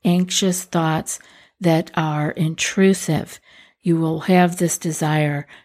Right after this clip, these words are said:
to wanna stop your thoughts and thinking that that's the answer. If I could just stop these thoughts, everything else would be okay. Like, this is the only thing that I have. Like, I just need to stop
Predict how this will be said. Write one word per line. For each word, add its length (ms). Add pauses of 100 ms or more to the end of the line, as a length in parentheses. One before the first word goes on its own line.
to 100
wanna 320
stop 640
your 220
thoughts 580
and 180
thinking 420
that 180
that's 340
the 300
answer. 260
If 120
I 60
could 240
just 560 (320)
stop 720
these 280
thoughts, 720 (300)
everything 360
else 300
would 120
be 180
okay. 640
Like, 300 (380)
this 200
is 120
the 120
only 220
thing 260
that 140
I 60
have. 580
Like, 400 (420)
I 320
just 220
need 240
to 100
stop 560